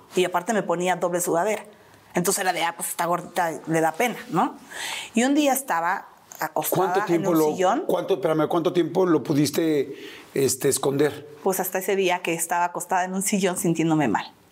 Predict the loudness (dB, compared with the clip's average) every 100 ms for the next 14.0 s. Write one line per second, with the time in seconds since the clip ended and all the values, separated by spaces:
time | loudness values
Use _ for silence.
0 | _ -2 0 0 -2 -4 -10 -8 2 4
1 | 6 6 4 4 2 0 2 2 2 2
2 | 2 2 2 0 -2 -4 0 0 0 -6
3 | -12 -14 -10 -6 -2 -2 -2 -4 -2 0
4 | 2 4 4 2 0 0 2 4 4 2
5 | -4 -6 -6 0 2 4 4 4 4 2
6 | 2 2 2 2 0 2 2 2 0 0
7 | 2 2 2 2 2 4 4 2 -2 -10
8 | _ -20 _ _ _ _ -20 -20 -20 -20
9 | -20 -20 -20 -8 0 2 2 2 0 2
10 | 0 -2 -6 -14 -16 -2 0 0 0 2
11 | 2 2 0 0 -2 0 0 0 2 0
12 | 0 0 2 2 2 0 0 0 2 2
13 | 0 0 0 0 -2 -2 0 0 0 -2